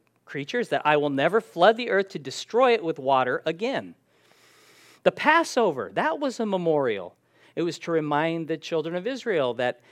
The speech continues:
he had delivered the firstborn who had put the blood over the doorpost and lintel of their houses and had destroyed the firstborn of the Egyptians. God, he thundered against the Philistines when they, uh, were a bit, they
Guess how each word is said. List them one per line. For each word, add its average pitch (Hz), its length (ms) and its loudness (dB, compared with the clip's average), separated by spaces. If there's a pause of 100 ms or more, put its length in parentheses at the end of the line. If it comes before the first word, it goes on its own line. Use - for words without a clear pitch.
(160)
he 170 200 -4
had 160 180 0
delivered 190 440 0
the 139 60 -6
firstborn 151 720 0
who 147 200 -6
had 131 120 -6
put 165 160 -4
the 160 80 -2
blood 143 540 2 (240)
over 139 180 -2
the 123 140 -6
doorpost 147 580 0
and 127 160 -8
lintel 160 460 -4
of 123 140 -2
their 113 160 -4
houses 208 580 -2 (420)
and 151 160 0
had 139 220 -2
destroyed 143 480 0
the 120 60 -4
firstborn 107 640 -10
of 113 60 -14
the 110 140 -12
Egyptians. 131 640 -6 (960)
God, 185 300 8
he 180 120 -6
thundered 226 420 4
against 233 300 -2
the 240 80 4
Philistines 226 720 0 (300)
when 160 200 0
they, 180 400 6
uh, 151 240 6 (640)
were 160 200 6
a 151 40 6
bit, 175 440 4 (360)
they 160 140 2